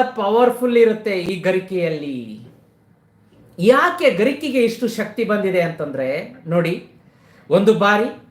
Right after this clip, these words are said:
ಗಜಾನನ ಗಣೇಶ ರಾಕ್ಷಸನ ಉಪಟಳವನ್ನ ತಾಳಲಾರದೆ ದೇವತೆಗಳು ಗಣೇಶನ ಮೊರೆ ಹೋದಾಗ, ಆ ರಾಕ್ಷನ-, ರಾಕ್ಷಸನನ್ನ ಗಣೇಶ ನುಂಗಿ ಬಿಡ್ತಾನಂತೆ. ಆದರೆ ಹೊಟ್ಟೆಯಲ್ಲಿ ಭಯಂಕರ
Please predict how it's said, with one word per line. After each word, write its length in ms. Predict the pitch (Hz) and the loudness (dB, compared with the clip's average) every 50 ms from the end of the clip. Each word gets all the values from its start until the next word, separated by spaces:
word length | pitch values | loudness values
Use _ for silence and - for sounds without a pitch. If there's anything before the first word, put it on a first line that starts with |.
| _ _ _ _ _ - 127 | _ _ _ _ _ -16 -4
ಗಜಾನನ 600 | 131 185 185 180 220 226 247 233 220 196 165 143 - | -2 -2 0 2 0 2 2 0 0 -2 -4 -4 -2
ಗಣೇಶ 360 | 170 170 185 190 185 - - 160 147 - - - - - - - - - - - - - - - - - - - - - - - - | -2 -2 0 -2 -4 -4 -8 -12 -14 -14 -20 -20 -20 -20 -20 -20 -20 -20 -20 -20 -20 -20 -20 -20 -20 -20 -20 -20 -20 -20 -20 -14 -4
ರಾಕ್ಷಸನ 720 | 147 165 202 220 262 277 - - 311 302 302 311 294 277 240 | 0 2 4 4 2 2 0 -4 -4 -2 -2 0 0 0 0
ಉಪಟಳವನ್ನ 640 | 202 190 - 254 240 262 254 247 233 226 214 214 196 | 0 0 0 2 2 4 4 4 4 2 0 -2 -2
ತಾಳಲಾರದೆ 760 | 175 202 185 190 220 226 220 220 196 180 196 185 156 131 - | -2 -2 0 2 2 2 2 2 -2 -2 -2 -2 -2 -2 0
ದೇವತೆಗಳು 720 | 185 208 226 247 240 240 240 202 196 170 139 123 - _ - | 2 4 4 4 4 2 2 0 0 -2 -4 -6 -10 _ -4
ಗಣೇಶನ 400 | 139 175 208 233 233 240 254 247 240 | -2 0 0 0 0 0 0 0 0
ಮೊರೆ 220 | 214 208 208 220 | 0 0 0 0
ಹೋದಾಗ, 400 | 190 202 208 196 196 185 180 175 160 147 143 143 - - - _ _ _ _ _ _ _ _ _ - | 0 0 0 0 0 0 0 -2 -4 -4 -4 -6 -10 -16 -20 _ _ _ _ _ _ _ _ _ 0
ಆ 200 | 175 196 202 180 175 | 2 2 2 4 4
ರಾಕ್ಷನ-, 680 | 196 220 254 262 - - 294 285 262 254 254 - 170 170 | 4 4 2 2 -2 -2 -2 0 2 0 0 -2 -2 -2
ರಾಕ್ಷಸನನ್ನ 720 | 185 208 233 226 - 285 262 - 277 254 240 214 208 214 214 170 165 170 - - - 139 | -2 -2 -2 -2 -4 -4 -2 -2 -2 -2 -2 -2 -2 -2 -2 -2 -4 -6 -10 -16 -10 -2
ಗಣೇಶ 380 | 165 214 247 285 277 - - 220 160 147 147 - - - 185 | 0 2 4 2 2 2 0 -4 -4 -4 -6 -12 -16 -10 -2
ನುಂಗಿ 240 | 185 240 269 262 285 | 0 0 2 2 2
ಬಿಡ್ತಾನಂತೆ. 760 | 262 247 214 220 214 185 156 135 123 120 - 120 - _ _ _ _ _ - | 0 0 0 -2 -4 -6 -6 -6 -10 -12 -14 -20 -20 _ _ _ _ _ -12
ಆದರೆ 520 | 131 139 135 - 135 123 127 135 151 196 269 - - - - - _ _ _ | -12 -10 -8 -8 -8 -8 -4 -2 0 -2 -2 -2 -6 -16 -20 -20 _ _ _
ಹೊಟ್ಟೆಯಲ್ಲಿ 720 | - 214 214 - - 269 269 262 254 233 220 196 - - | -2 -2 -2 0 2 4 6 6 6 4 2 -2 -4 -8
ಭಯಂಕರ 640 | - - 151 175 202 226 254 269 262 - 277 262 | -14 -14 -12 -12 -10 -8 -10 -10 -6 -4 -2 0